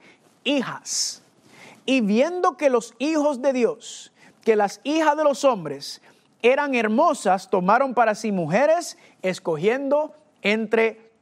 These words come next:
todas". Aquí nos habla de una manera muy interesante y nos dice que en Génesis capítulo seis, el capítulo antes del diluvio, el capítulo que nos explica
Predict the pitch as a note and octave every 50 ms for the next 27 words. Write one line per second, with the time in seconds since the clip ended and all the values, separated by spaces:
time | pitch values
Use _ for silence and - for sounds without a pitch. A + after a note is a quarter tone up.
0 | _ _ - G3 F3+ D#3 C3+ - - - - - - - - - - _ - -
1 | F3 F#3 - - E4+ F4+ D#4 - C#4+ C#4+ C#4+ D4 D4 B3+ B3 B3+ C4 B3+ B3 B3
2 | B3+ B3 A#3 A#3+ B3+ B3 A3 B3+ B3 A#3+ - G#3+ F#3+ F#3+ E3+ F#3+ F#3 F#3 F#3 F3+
3 | B3 A#3+ - G#3+ G3 - G3 F#3 D#3 F3 A#3 D4 D4 A#3+ D#4 - C#4+ B3 C4+ C#4
4 | - C#4+ C4+ B3+ - A#3+ G#3 F3+ D#3 G3 F3+ E3+ - E3 D#3+ G#3+ A#3+ - C4 C4
5 | C4+ - - A#3 C4 C#4+ C4+ D#4 C#4+ C4 C#4+ C#4 B3+ C#4+ C#4+ C#4 B3 F#3 F3+ E3
6 | E3+ F#3+ - - - _ _ - A#3 A3+ G3+ - G#3 F#3+ A#3 B3 A#3 D4 D4 C#4
7 | C#4+ C4+ C4+ C4 A3+ - - B3+ C#4+ C#4+ G3+ - F3+ F#3+ -